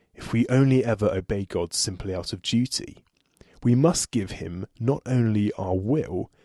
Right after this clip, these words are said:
but also our heart, as we adore and en-, enjoy him, as we find him infinitely attractive.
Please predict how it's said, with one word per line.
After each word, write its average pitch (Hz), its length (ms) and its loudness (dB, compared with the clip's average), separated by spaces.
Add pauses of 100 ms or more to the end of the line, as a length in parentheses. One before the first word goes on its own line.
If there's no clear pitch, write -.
(180)
but - 80 -8
also 120 420 2
our 90 80 -2
heart, - 640 -8 (300)
as 110 160 0
we 110 160 4
adore 104 640 4
and 117 120 -4
en-, 104 180 -2 (300)
enjoy 110 460 2
him, 82 240 -10 (720)
as 113 120 -2
we 120 60 6
find 135 360 4
him 123 200 2
infinitely 104 600 0
attractive. - 760 -12